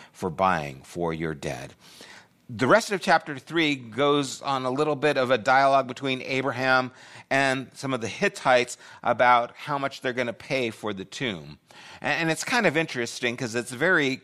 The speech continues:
cultural. They're saying, like, you know, "Hey, take it. We're not gonna withhold anything from you." He goes, "Well, I, I need to buy it from you. How much do you want for it?" "Well, four hundred dollars would not be too much,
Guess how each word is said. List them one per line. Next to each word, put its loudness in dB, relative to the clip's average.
cultural. -2
They're 4
saying, 2
like, 2
you 0
know, 0
"Hey, 0
take -2
it. 2
We're 2
not 4
gonna 2
withhold -2
anything -4
from -8
you." -6
He -6
goes, -6
"Well, 0
I, 2
I 0
need -2
to 2
buy 4
it 2
from -10
you. -6
How 2
much -4
do -12
you -6
want 0
for -4
it?" -6
"Well, 4
four -2
hundred 2
dollars 4
would -2
not -2
be -2
too -6
much, 0